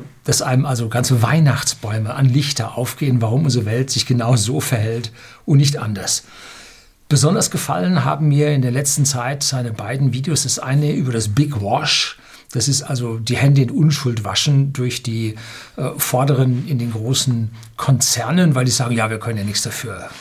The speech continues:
Corona“, ne? Äh, dass vorher schon alles verschoben war, übertragen wurde von einem Quartal aufs andere und ja,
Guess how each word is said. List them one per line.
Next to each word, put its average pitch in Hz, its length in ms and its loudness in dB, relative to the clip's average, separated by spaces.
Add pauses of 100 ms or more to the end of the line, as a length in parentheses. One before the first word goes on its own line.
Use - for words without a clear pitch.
(180)
Corona“, 98 520 -6
ne? 226 240 -2 (680)
Äh, 120 260 -6
dass 120 160 0
vorher 185 320 2
schon 127 640 -4 (420)
alles 135 300 0
verschoben 147 640 0
war, 117 320 -4 (560)
übertragen 139 680 0
wurde 151 220 -2
von 127 220 -4
einem 143 220 0
Quartal 135 480 0
aufs - 220 -4
andere 139 840 0 (100)
und 143 600 0 (400)
ja, 127 440 -2